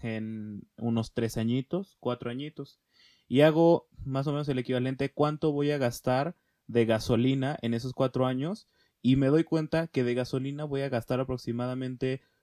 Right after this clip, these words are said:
doscientos mil pesos. Y, y ya, ¿no? Y después, este, ya, ya ahí llevo ahí cien mil pesos de ganancia. Entonces, a eso me refiero yo,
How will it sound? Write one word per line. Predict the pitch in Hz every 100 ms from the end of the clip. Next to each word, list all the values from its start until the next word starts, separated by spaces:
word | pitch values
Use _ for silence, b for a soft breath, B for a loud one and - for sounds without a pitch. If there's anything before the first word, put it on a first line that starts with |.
| _
doscientos | - 117 117 - 135 131 135 127
mil | 143 135
pesos. | 131 131 - 110 _ _ _ _ _ _ _ -
Y, | 120 113 117 117 113 113 113 113
y | -
ya, | 110 120
¿no? | 120 117 156 _ _ _ - -
Y | - 123 120
después, | 117 117 120 - 135 151 - _
este, | 143 135 131 - 110 110 110 110 110 107 -
ya, | 113 127 123 -
ya | 113 127
ahí | 135 135 -
llevo | 127 123
ahí | 127 131
cien | 165 127 113
mil | 123
pesos | 123 123 127
de | 113
ganancia. | 107 110 117 117 104 104 _ _ _ _ _
Entonces, | 117 127 147 143
a | -
eso | 135 160
me | 160
refiero | 131 117 135 127
yo, | 127 135